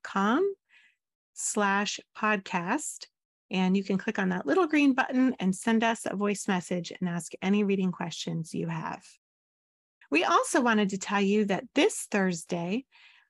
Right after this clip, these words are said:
on October sixth, twenty twenty-two, we are teaching a free class to homeschool moms called Teaching Reading in Your Homeschool.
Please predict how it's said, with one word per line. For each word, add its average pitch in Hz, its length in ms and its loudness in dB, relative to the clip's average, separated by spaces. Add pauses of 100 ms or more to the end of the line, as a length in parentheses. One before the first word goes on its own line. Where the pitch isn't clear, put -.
(220)
on 190 420 4
October 269 640 2
sixth, - 680 -6 (260)
twenty 208 320 0
twenty-two, 277 580 0 (760)
we 285 400 6
are 254 180 2
teaching 254 560 0
a 185 80 -2
free 285 340 0
class 202 600 0
to - 160 -2
homeschool 247 540 2
moms 220 540 4
called 180 460 -2
Teaching 277 500 2
Reading 220 360 4
in 202 180 0
Your 190 140 4
Homeschool. 220 600 2